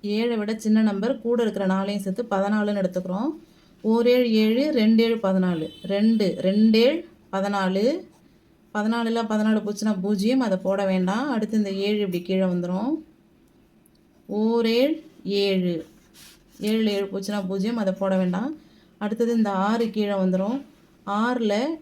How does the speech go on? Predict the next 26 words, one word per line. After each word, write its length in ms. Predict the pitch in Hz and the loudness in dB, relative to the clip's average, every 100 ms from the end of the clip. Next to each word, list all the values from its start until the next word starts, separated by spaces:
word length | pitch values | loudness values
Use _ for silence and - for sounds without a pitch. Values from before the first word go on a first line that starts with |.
| _ _ _ _ | _ _ _ _
ஆ, 200 | 196 196 190 190 | -8 -4 -4 -4
ஆறு 320 | 185 208 262 | -4 0 2
வந்து 280 | 240 240 277 | 2 2 2
ஏழை 300 | 220 233 254 | 2 2 2
விட 180 | 220 220 | 0 -2
சின்ன 280 | 220 220 226 | 2 2 4
நம்பர். 480 | 214 190 196 294 - - - | 2 0 0 -2 -8 -20 -16
அப்போ 200 | - 196 | -14 -4
அடுத்த 240 | 208 226 269 | 0 2 2
நம்பரை 260 | 254 269 | 2 2
கீழே 360 | 285 262 254 214 | 0 2 2 2
இறக்கணும். 500 | 208 214 190 180 277 - - _ | 0 -2 -2 -2 -4 -10 -20 _
But 160 | 220 220 | -4 2
இந்த 180 | 220 208 | 2 2
ஒரு 200 | 226 262 | 2 2
நம்பர் 280 | 254 285 294 | 2 2 2
கீழே 260 | 277 262 | 4 4
கொண்டு 300 | 226 220 226 | 4 2 4
வந்ததுக்கு 320 | 214 190 208 247 | 2 2 0 0
மேலே 240 | 226 247 | 0 0
நாம 220 | 233 196 | -2 0
ஒரு 140 | 185 180 | 0 0
ஈவு 300 | 208 220 - | 0 -2 0
போடணும். 340 | 190 185 175 | 0 0 -2
அது 220 | 254 220 190 170 | -4 -4 -2 0
ஜீரோ. 500 | 190 175 170 262 | 0 0 -2 -4